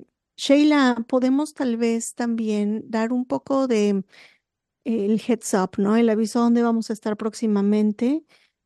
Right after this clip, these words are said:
Eh, voy a, mm, anunciarles que el veintiuno de febrero, o sea, ya próximamente,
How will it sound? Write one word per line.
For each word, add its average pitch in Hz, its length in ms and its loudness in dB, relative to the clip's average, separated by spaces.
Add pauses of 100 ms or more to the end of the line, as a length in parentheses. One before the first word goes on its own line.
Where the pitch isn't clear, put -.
(120)
Eh, 214 260 0
voy 226 340 2
a, 247 280 2
mm, 208 240 0 (640)
anunciarles 262 920 0
que 247 120 -2
el 233 80 0
veintiuno 247 440 2
de 269 120 -2
febrero, 220 840 0
o 190 100 -6
sea, 196 260 -4
ya 196 580 -2
próximamente, 202 1040 -2